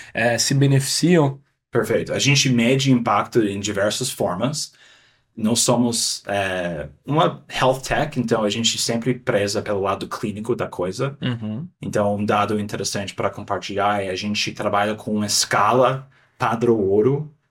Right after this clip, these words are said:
Speaker 2: que é um protocolo que mede a evolução daquela criança. E a gente mede a evolução da criança através de autonomia, né? Então, a gente faz uma avaliação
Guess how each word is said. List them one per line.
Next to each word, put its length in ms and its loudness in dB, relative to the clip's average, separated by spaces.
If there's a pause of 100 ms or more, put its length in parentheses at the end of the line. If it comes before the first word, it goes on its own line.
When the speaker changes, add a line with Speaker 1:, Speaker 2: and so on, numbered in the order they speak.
Speaker 2:
que 140 2
é 40 4
um 80 2
protocolo 760 2
que 500 4
mede 680 2
a 200 2
evolução 720 2
daquela 360 0
criança. 540 -6
E 40 -4
a 60 -4
gente 280 0
mede 460 0
a 40 0
evolução 400 -2
da 120 -4
criança 720 -4 (340)
através 560 -2
de 260 0
autonomia, 1000 0 (140)
né? 160 -6
Então, 240 -2
a 60 2
gente 400 -2
faz 420 2
uma 180 4
avaliação 800 -2